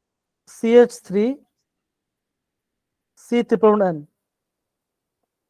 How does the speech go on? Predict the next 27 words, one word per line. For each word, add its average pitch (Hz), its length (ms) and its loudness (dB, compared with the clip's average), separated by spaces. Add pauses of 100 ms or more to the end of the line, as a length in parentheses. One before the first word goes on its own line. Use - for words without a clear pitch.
(260)
तो 196 80 -10
बच्चों 190 160 -6
क्या 233 80 6
होगा? 233 220 0 (680)
ये 220 180 2
bond 220 260 4
ऐसे 254 160 0
ब्रेक 233 220 2
करेगा, 160 260 -6
तो - 160 -14
क्या 254 120 2
होगा? 190 120 0
ये 190 240 -8
बने 220 200 0
negative 220 500 -4
और 196 160 -2
ये 190 60 0
बनेगा 185 380 -6 (960)
positive, 220 280 -6
तो 233 100 -4
क्या 277 140 2
हुआ? 196 140 2
ये 190 180 -4
आपका 214 240 0
बना 196 340 -8 (720)
electrophile 202 800 -4 (400)
center। 214 520 -6